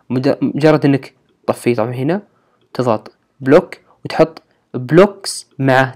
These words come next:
تكست. لاحظوا هذا الحين توصيلنا في البلوكات،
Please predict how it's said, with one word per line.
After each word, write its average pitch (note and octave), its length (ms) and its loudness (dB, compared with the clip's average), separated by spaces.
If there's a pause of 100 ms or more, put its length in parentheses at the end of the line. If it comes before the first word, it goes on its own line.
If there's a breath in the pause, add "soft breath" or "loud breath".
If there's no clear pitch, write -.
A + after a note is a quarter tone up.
(100)
تكست. - 500 -2 (120)
لاحظوا C#3+ 420 2 (440 soft breath)
هذا E3+ 200 6
الحين D3+ 220 2 (180)
توصيلنا C#3 480 4
في A#2+ 120 -8
البلوكات، C#3+ 600 2